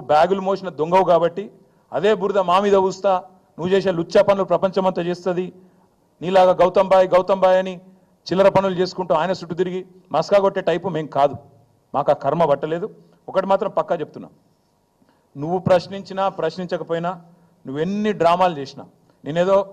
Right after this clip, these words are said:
రాహుల్ గాంధీ గట్టిగానే వరకు దిగినవు రంగంలోకి, మాకు తెలియదని కాదు. రాహుల్ గాంధీ రెండు ఫోన్ చేసి దొబ్బితే ఇక ఇజ్జత్ పోయింది, ఎట్లాగూ మార్కెట్లో ఏదో ఒకటి చేయాలని చెప్పి కవరింగ్ కోసం నిన్న దిగినావు,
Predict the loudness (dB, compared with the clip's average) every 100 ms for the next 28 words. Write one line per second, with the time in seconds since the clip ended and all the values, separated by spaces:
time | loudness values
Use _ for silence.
0 | -20 _ _ -4 2 2 2 -2 0 -2
1 | -2 -2 0 -2 -4 -8 -4 -4 -4 -6
2 | -4 -4 -4 0 0 2 0 -2 -20 _
3 | _ _ _ 2 4 4 0 -2 -6 -6
4 | -6 -4 -6 -4 -4 -4 -6 -10 -18 _
5 | _ _ _ -10 -8 -4 -4 -4 -6 -8
6 | -14 _ _ _ -8 2 2 2 -2 -4
7 | -4 -6 -8 -8 _ _ -6 0 2 0
8 | 0 0 -2 -8 -6 0 0 0 -6 -8
9 | -8 -10 -12 -8 -6